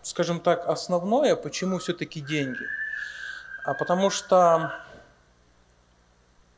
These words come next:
зачастую именно деньги дают иллюзию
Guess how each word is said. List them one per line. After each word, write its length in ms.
зачастую 840
именно 360
деньги 680
дают 320
иллюзию 800